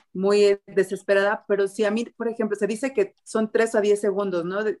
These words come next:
que va, tienes que hacer un buen impacto. Bueno, en redes sociales tiene que ser un segundo, porque yo he visto que, o sea, me promocionan algo, bleh, bleh, o sea, flojera, flojera, no me gusta. Y solo estás viendo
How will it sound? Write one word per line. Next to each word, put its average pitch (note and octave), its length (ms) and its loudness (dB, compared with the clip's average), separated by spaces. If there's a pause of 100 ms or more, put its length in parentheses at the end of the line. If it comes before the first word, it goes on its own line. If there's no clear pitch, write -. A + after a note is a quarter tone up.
que - 80 -10
va, F3+ 200 -2
tienes G3+ 200 -2
que G3 80 -4
hacer F#3+ 180 -2
un F#3+ 120 -2
buen F#3+ 160 0
impacto. F#3 640 -4 (640)
Bueno, F#3 160 2
en F#3 60 2
redes A3+ 200 6
sociales G3+ 280 2
tiene G#3 200 -2
que - 80 -8
ser G3+ 240 -2
un G#3+ 160 -2
segundo, G3 460 0
porque F3+ 440 0
yo G#3 160 2
he A3 80 4
visto A3+ 420 -4
que, - 280 -2 (320)
o G3 120 -2
sea, F#3 200 -2
me F#3+ 300 -4
promocionan F#3+ 500 0
algo, G#3+ 220 2
bleh, F3 340 -4 (500)
bleh, F#3 280 -2 (260)
o G3 180 -2
sea, F#3+ 440 2
flojera, F#3 520 0
flojera, E3+ 360 -2
no F3+ 100 -4
me F#3 80 -2
gusta. F3+ 320 -2
Y G#3 80 -2
solo A3 200 4
estás A3 320 2
viendo G#3+ 560 0